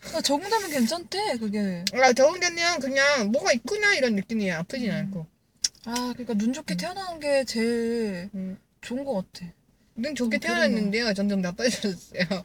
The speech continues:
Speaker 1: 아, 그래? 너 언제부터 꼈는데, 안경?
Speaker 2: 저 초등학교 가기 전에.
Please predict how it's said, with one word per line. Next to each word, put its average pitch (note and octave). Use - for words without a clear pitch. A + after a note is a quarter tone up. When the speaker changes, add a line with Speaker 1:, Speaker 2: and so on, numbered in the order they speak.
Speaker 1:
아, F#3
그래? A#3+
너 G#3+
언제부터 A3+
꼈는데, F3
안경? E3+
Speaker 2:
저 F3
초등학교 C4
가기 D#3
전에. D#3